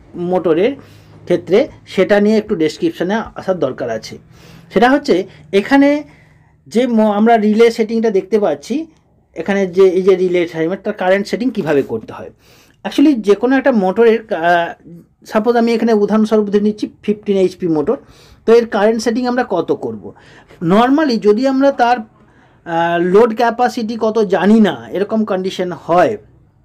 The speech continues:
তাহলে আমরা আগেই হিসাব করে নেব। পনেরো এইচপি মোটরের ফুল লোড কারেন্ট হচ্ছে ওয়ান পয়েন্ট ফাইভ দিয়ে গুণ করলে হয় বাইশ দশমিক পাঁচ অ্যাম্পিয়ার, এটা হচ্ছে তার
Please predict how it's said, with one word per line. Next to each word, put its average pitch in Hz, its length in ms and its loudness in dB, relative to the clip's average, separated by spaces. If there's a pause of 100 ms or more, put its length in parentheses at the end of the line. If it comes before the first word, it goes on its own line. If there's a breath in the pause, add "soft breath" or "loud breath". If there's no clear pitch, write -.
(520)
তাহলে 202 240 4
আমরা 220 320 2
আগেই 214 280 -2
হিসাব 208 220 -4
করে 208 120 -2
নেব। 269 220 0
পনেরো 190 260 -2
এইচপি 208 240 0
মোটরের 202 400 0
ফুল 180 200 -4
লোড 185 240 0
কারেন্ট 180 300 -2
হচ্ছে 190 260 -2
ওয়ান 175 240 0
পয়েন্ট 170 260 -6
ফাইভ 160 160 -4
দিয়ে 170 140 -4
গুণ 165 200 -4
করলে 175 240 -2
হয় 226 240 0 (440 loud breath)
বাইশ 165 440 0
দশমিক 180 560 -2
পাঁচ 175 460 -4 (340)
অ্যাম্পিয়ার, 113 500 -10
এটা 165 220 0
হচ্ছে 170 220 -2
তার 247 120 0